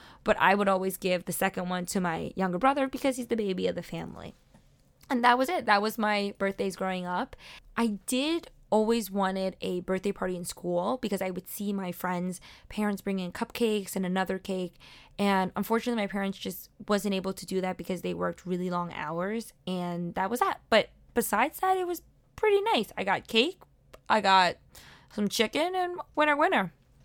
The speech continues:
I mean, till this day, if I get Popeye's chicken and, <laughs> um, it had to be the drumstick too. I guess it stayed with me. And a cake, I am a happy, I'm a happy, happy girl. Okay, so then when I went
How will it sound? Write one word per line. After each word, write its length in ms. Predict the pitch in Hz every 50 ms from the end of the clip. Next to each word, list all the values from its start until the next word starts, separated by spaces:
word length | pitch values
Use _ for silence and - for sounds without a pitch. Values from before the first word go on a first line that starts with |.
| _ - _ - -
I 40 |
mean, 140 | 254 254 226
till 180 | - - 262 233
this 160 | 302 415 403
day, 460 | - - 220 202 190 175 170 - - -
if 140 | - 175 196
I 80 | 196
get 320 | 233 - 254 226 - - -
Popeye's 680 | - 190 190 - - 196 196 196 196 196 196 190 - - - - - - - - _ _
chicken 600 | - - 220 208 - 185 180 180 180 175 175 165 - - -
and, 460 | 196 190 180 180 180 190 185 185 185 175 - - -
<laughs> 120 | 202 180
um, 400 | 220 214 202 196 185 190 196 175 - _ _ - -
it 80 | 233
had 140 | 226 254 -
to 60 | -
be 60 | 262
the 100 | 240 226
drumstick 500 | 202 - 196 190 196 196 - - - -
too. 160 | - - 196 175
I 100 | 175 185
guess 200 | - 262 - -
it 100 | 220 -
stayed 240 | - - 190 196
with 160 | 196 185 180 -
me. 140 | 180 175 - - - - - -
And 160 | - 202 196 190
a 80 | -
cake, 480 | - - - 190 214 320 381 - - - - - _ - -
I 120 | 196 247
am 140 | 330 330 254
a 40 | 208
happy, 400 | 156 170 185 202 - - 202 - -
I'm 120 | 311 427
a 40 | 403
happy, 340 | - - 202 208 - - 190
happy 320 | 180 190 180 - 185 175
girl. 340 | 165 170 165 - - - 156 - _ _ - - - -
Okay, 300 | 294 - 311 226 196 - - - - - - - - _
so 200 | - - 349 359
then 200 | 349 370 392 392
when 120 | 392 359
I 60 | 330
went 280 | 302 294 294 285 294 -